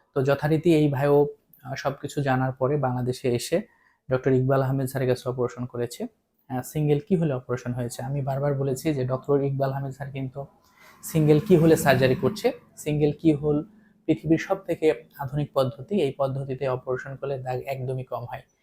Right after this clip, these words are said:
যেমনটি দেখতে পাচ্ছেন এই ভাইয়ের কিন্তু আলাদা কোনো দাগ নেই, শুধু,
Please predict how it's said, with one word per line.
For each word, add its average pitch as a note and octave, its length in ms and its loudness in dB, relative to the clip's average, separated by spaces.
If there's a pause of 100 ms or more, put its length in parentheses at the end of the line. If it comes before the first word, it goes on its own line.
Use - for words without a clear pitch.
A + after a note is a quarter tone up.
(300)
যেমনটি C#3 340 0
দেখতে C3 300 0
পাচ্ছেন B2 300 -6
এই B2+ 120 -2
ভাইয়ের B2+ 240 -2
কিন্তু C3 200 -4
আলাদা B2 240 -2
কোনো B2+ 260 -8
দাগ B2 280 -6
নেই, G#3 180 -2
শুধু, C3+ 380 -2